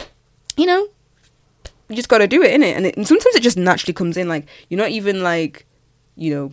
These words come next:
parent, parent to them, but it just naturally comes in because your older sister, you wanna take care of your siblings, you wanna be there for your siblings, so you naturally come like that, but you need to make sure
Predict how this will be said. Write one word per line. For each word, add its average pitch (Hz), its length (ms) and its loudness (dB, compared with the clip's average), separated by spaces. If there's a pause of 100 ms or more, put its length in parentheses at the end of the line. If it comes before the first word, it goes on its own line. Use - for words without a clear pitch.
(120)
parent, 151 480 -4
parent 156 560 -8
to - 100 -14
them, 131 200 -6
but - 240 -8 (160)
it 156 100 -4
just 185 160 -8
naturally 175 280 -4
comes 156 220 -8
in 170 120 -4
because 160 220 -10
your 160 140 -6
older 160 180 -6
sister, 160 320 -12
you 160 60 -6
wanna 156 140 -4
take 160 200 -6
care 180 140 -8
of 175 80 -8
your 160 60 -8
siblings, 160 400 -8
you 190 60 -8
wanna 160 180 -4 (240)
be 190 160 0
there 165 180 -2
for - 120 -10
your 165 60 -8
siblings, 165 380 -10
so - 80 -8
you 160 60 -2
naturally 160 340 -8
come 170 100 -6
like 156 120 -4
that, 165 140 -4
but 170 80 -6
you 165 60 -4
need 170 120 -4
to 175 100 -10
make 165 160 -4
sure 165 380 -2